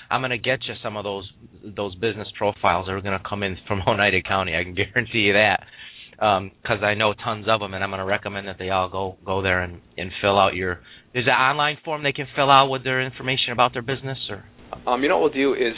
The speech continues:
Speaker 2: uh, it, w-, we don't have an online
Speaker 1: Oh.
Speaker 2: form right now, but if, if they wanna just send, uh, send me an email personally, it's, it's, you know, it's still the M three P media dot com, but it's Mike, M I K E,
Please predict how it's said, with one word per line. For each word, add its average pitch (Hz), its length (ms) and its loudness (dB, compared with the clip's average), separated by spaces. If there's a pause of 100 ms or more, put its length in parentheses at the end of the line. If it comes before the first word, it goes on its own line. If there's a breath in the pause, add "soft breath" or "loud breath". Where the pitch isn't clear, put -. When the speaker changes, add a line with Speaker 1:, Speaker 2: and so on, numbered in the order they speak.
Speaker 2:
uh, 110 280 4
it, 147 140 -8
w-, 127 360 -12
we 147 60 2
don't 151 120 0
have 156 140 -2
an 127 80 -4
online 113 520 0 (680)
Speaker 1:
Oh. 104 60 0 (320)
Speaker 2:
form 123 200 4
right 110 80 -4
now, 117 280 0
but 113 100 2
if, 110 260 -2 (100)
if 135 100 -2
they 120 80 2
wanna 135 220 4
just 117 200 -6 (120)
send, 117 260 4 (320)
uh, 101 220 -4 (260)
send 127 180 2
me 117 120 0
an 107 80 -4
email 107 280 -4
personally, 92 580 -4
it's, 92 100 -6 (100)
it's, 98 140 -8 (200)
you 110 80 -8
know, 95 100 -4
it's 92 200 -10 (120)
still 120 220 0
the 104 140 -4
M 104 240 -6
three 107 140 -6
P 107 180 -8
media 101 260 -4
dot 92 240 -2
com, 98 240 -4
but 92 80 -6
it's - 140 -8
Mike, 104 300 -2 (120)
M 107 80 -8
I 104 100 -6
K 107 140 -8
E, 98 420 -8